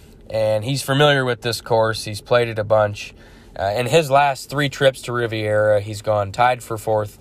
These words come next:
tied for fifteenth, and tied for seventeenth. So with the way he's playing right now and his history at this course,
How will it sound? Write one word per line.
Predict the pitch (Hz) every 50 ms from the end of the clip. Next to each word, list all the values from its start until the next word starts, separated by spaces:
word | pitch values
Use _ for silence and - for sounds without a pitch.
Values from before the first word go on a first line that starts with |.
| - - - - - - -
tied | - 127 120 120 117 -
for | - 113
fifteenth, | 104 - 113 104 - - - 107 104 107 101 -
and | 104 101 98
tied | 110 107 107 104 95
for | - 98
seventeenth. | - - 127 117 104 98 92 - 98 92 82 - - -
So | - - 104 104 101
with | 101 101 -
the | 107
way | 120 139 147 147
he's | 139 143 135 131
playing | - - 131 127 127 123 117
right | 113 113 113 117 95
now | 110 107 107 107 107 104 101 104 - - - - - - - - - - - - - - - - - - -
and | 104 101
his | 110 107 101
history | - 120 117 - - 120 117 110
at | 104 104 107
this | - 104 -
course, | - - 104 101 101 101 98 - -